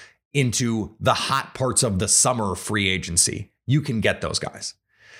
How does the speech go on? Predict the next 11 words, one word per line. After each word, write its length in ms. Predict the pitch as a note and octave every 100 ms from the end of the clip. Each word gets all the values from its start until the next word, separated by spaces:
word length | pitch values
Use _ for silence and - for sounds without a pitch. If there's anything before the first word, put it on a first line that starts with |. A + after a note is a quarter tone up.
| -
So 420 | - C#3 B2 B2+ G#2
that's 280 | D3 D#3 -
something 600 | C#3+ B2 C#3 D3+ C#3+ - -
that 100 | C3
I 40 |
think 220 | B2+ C#3
they're, 240 | C#3+ D3 -
they're 160 | B2+ B2+
gonna 140 | A#2+
have 260 | - A#2 -
to, 240 | A#2+ -